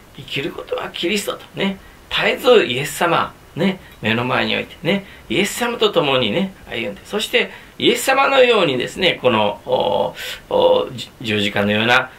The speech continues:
苦しみとともにですね、復活のよみがえり、命を経験しながらですね、そしてこの、お、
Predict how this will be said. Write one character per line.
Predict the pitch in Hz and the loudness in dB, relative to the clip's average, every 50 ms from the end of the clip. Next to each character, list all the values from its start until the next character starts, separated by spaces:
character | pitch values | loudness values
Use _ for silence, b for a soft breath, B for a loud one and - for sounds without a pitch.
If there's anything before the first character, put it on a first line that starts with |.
| B B - | B B -6
苦 | - 110 107 | -4 -2 0
し | 104 - - 113 | 0 2 2 2
み | 107 107 107 104 | 2 0 0 -2
と | - 113 | -6 -8
と | - 120 | -6 -4
も | 120 135 | -2 0
に | 147 151 | 0 0
で | 147 143 | 0 -2
す | - 208 | -4 -4
ね、 | 208 - 180 | -4 -4 -4
復 | 165 - - | -4 -6 -10
活 | - - 110 - - 120 | -6 -6 -6 -6 -4 -4
の | 110 110 | -2 0
よ | 107 110 | 0 0
み | 113 123 | 0 2
が | 123 135 | 4 4
え | 127 | 4
り、 | 131 | 4
命 | 139 147 143 - - 120 | 2 0 -2 0 0 -2
を | 117 | -2
経 | - - 139 117 - | 0 -2 -2 -2 0
験 | - 170 175 165 | -2 -2 -2 -2
し | - 170 | -2 0
な | 175 175 | 2 2
が | 170 143 | 2 2
ら | - 165 151 | 2 0 0
で | 147 151 | -2 -4
す | - - | -6 -4
ね、 | 175 175 - - B B B B B B B B B | -4 -4 -4 -4 B B B B B B B B B
そ | - - 208 | -4 -2 -2
し | 202 - | -2 0
て | - 269 254 247 | 2 2 2 2
こ | - 160 131 | 2 2 2
の、 | 117 110 107 | 2 0 -2
お、 | 104 - 117 110 104 107 104 101 104 101 101 104 101 | -2 0 2 2 2 4 2 2 0 0 -2 -4 -6